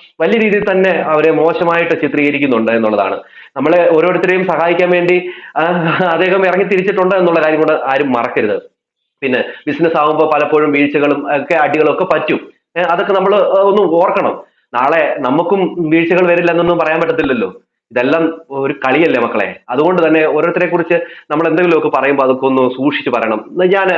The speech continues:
ഒരു എക്സാമ്പിൾ പറയാം. സഞ്ജു സാംസൺ മൂ-, അഞ്ച് മത്സരങ്ങളിൽ അദ്ദേഹം ഒന്ന് ഫോം ഔട്ട് ആയി. എന്തൊക്കെയാ പറയുന്നേ? അദ്ദേഹത്തിന്റെ കുടുംബത്തെ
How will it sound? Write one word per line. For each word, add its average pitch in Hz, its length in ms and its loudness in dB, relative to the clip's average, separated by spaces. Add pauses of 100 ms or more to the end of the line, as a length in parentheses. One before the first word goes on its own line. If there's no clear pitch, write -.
(120)
ഒരു 165 120 2
എക്സാമ്പിൾ 165 340 -2
പറയാം. 101 240 -2 (400)
സഞ്ജു 170 180 0
സാംസൺ 135 380 -2 (540)
മൂ-, 196 280 4
അഞ്ച് 190 300 2
മത്സരങ്ങളിൽ 170 560 2
അദ്ദേഹം 160 360 2
ഒന്ന് 160 220 2
ഫോം 156 220 2
ഔട്ട് 156 140 0
ആയി. 101 120 -2 (720)
എന്തൊക്കെയാ 180 640 2
പറയുന്നേ? 117 380 -2 (280)
അദ്ദേഹത്തിന്റെ 156 420 0
കുടുംബത്തെ 139 500 0